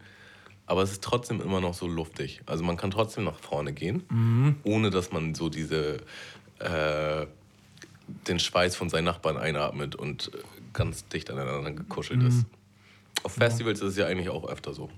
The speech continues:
Speaker 1: Also kommt auch immer drauf an, welcher, welcher G-, Gig da, äh, welcher Act da grad performt. Bei manchen rasten sie natürlich mehr aus als bei anderen.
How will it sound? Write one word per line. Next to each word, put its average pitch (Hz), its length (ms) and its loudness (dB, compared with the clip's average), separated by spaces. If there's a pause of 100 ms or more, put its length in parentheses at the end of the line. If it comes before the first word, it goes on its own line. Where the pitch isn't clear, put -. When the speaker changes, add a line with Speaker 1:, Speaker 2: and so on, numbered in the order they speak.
(120)
Speaker 1:
Also 90 160 0
kommt 107 200 0
auch 101 160 4
immer 90 160 -2
drauf 78 260 -8
an, 78 160 -6
welcher, 71 420 -4 (680)
welcher 71 240 -4
G-, - 160 -14 (680)
Gig - 200 -4
da, 69 360 -4
äh, 71 240 -6
welcher 67 420 -6
Act 80 220 -4
da 80 60 -2
grad 71 200 -4
performt. 92 480 -2 (220)
Bei 76 100 -4
manchen 78 360 -4
rasten 82 320 -4
sie 80 100 -4
natürlich 78 340 -6
mehr 76 140 -6
aus 76 160 -6
als 67 140 -8
bei - 100 -12
anderen. 80 260 -4